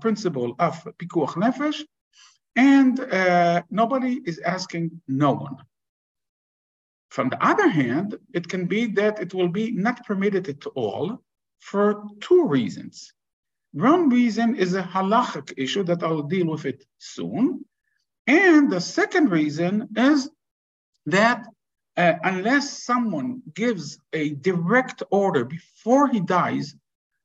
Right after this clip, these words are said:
his family is not permitted, is not ordinated, is not, do-, doesn't have the, the ability and the permission to, uh, say something in his name.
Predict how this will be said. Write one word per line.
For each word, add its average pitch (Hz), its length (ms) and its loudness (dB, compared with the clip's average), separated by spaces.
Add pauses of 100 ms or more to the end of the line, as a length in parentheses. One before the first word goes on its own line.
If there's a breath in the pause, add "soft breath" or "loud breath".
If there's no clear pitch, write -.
(120)
his 214 180 -2
family 285 640 6
is 202 160 -2
not 277 220 -2
permitted, 220 520 0 (240)
is 160 160 -6
not 226 380 0
ordinated, 185 680 2
is 143 200 -2
not, 196 220 2 (180)
do-, 196 240 -2
doesn't 220 320 -2
have 226 240 0
the, 180 320 2
the 165 280 -2 (360 loud breath)
ability 220 760 0
and 185 80 -4
the 170 120 -2
permission 254 680 -2 (520)
to, 247 440 2
uh, 214 120 4
say 247 300 -2
something 233 420 -4
in 180 120 -4
his 175 280 -4
name. 170 540 -2